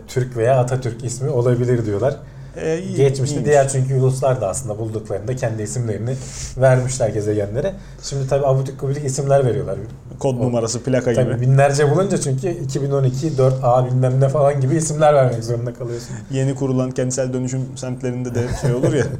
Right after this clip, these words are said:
Speaker 1: <laughs>
Speaker 2: bin iki yüz on dördüncü sokak falan.
Speaker 1: Evet.
Speaker 2: <laughs>
Speaker 1: Onun tabii
Speaker 2: İsim koymaya
Speaker 1: şey,
Speaker 2: düşünmemiş,
Speaker 1: galaksi
Speaker 2: düşünmüşler.
Speaker 1: çapında.
Speaker 2: E tabii. Onun gibi işler.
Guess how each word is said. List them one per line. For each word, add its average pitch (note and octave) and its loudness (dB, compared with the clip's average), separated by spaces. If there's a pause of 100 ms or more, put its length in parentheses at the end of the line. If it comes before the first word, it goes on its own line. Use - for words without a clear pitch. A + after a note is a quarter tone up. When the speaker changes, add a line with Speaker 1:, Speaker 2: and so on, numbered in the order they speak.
(180)
Speaker 1:
<laughs> C3 -8
Speaker 2:
bin B2+ 4
iki B2+ 0
yüz B2+ 2
on B2+ 0
dördüncü A#2+ -2
sokak A2 -8
falan. A2 -4 (400)
Speaker 1:
Evet. A#2 2
Speaker 2:
<laughs> - -6
Speaker 1:
Onun C#3 0
tabii B2 2
Speaker 2:
İsim C3 0
koymaya A#2 -2
Speaker 1:
şey, B2 -2
Speaker 2:
düşünmemiş, A2+ 2
Speaker 1:
galaksi B2 4
Speaker 2:
düşünmüşler. B2 0
Speaker 1:
çapında. A2+ 0 (480)
Speaker 2:
E D#3+ -6
tabii. G#2+ 0 (800)
Onun B2 -4
gibi C3 -2
işler. B2+ -4